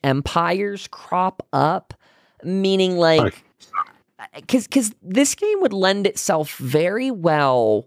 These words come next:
Speaker 1: to player fantasies like the Tal Shiar, for example, like, offshoot types that are strong into intel, um, that are, you know, almost paramilitary things. Like,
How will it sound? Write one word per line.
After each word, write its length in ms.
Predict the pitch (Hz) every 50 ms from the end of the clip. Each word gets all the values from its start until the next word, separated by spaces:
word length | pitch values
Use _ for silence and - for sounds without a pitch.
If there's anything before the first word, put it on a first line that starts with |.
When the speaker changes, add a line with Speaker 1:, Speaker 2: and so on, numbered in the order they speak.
| _ _
Speaker 1:
to 680 | - - - - 190 175 170 160 156 151 143 135 135 127 - _ _ _ _ _ _ _ _
player 340 | - - 175 160 151 160
fantasies 540 | 151 - 175 151 143 143 143 - 151 139 135
like 160 | 131 131 131
the 80 | - 127
Tal 260 | - - - 117 117
Shiar, 640 | 123 - - 131 120 113 107 107 101 104 113 139 143
for 140 | - 151
example, 640 | 143 147 147 151 147 143 139 151 151 - 170 165 156
like, 340 | 139 127 120 113 - - _ _ - _ _ _ _ _
offshoot 760 | 135 131 131 135 - - - - - 160 151 147 139 - _
types 640 | - - 147 143 139 127 - - - - - - - _ _ _ _ _
that 140 | - 143 135
are 120 | 131 127 131
strong 720 | - - - - - 139 131 135 135 139 135 139 135 135
into 280 | 135 131 135 131 - 151
intel, 800 | - 135 135 139 139 - 139 135 135 131 127 127 123 120 123 123 - _ _ _ _ _
um, 340 | - 117 117 117 117 113 113
that 140 | 120 127 120
are, 240 | 120 113 113 117 - -
you 100 | 127 127
know, 140 | 123 120
almost 340 | 80 98 123 127 123 123 -
paramilitary 960 | - - 135 123 127 123 120 117 107 117 127 - - 151 131 127 123 120 131
things. 300 | 127 143 131 123 123 127
Like, 100 | 139 131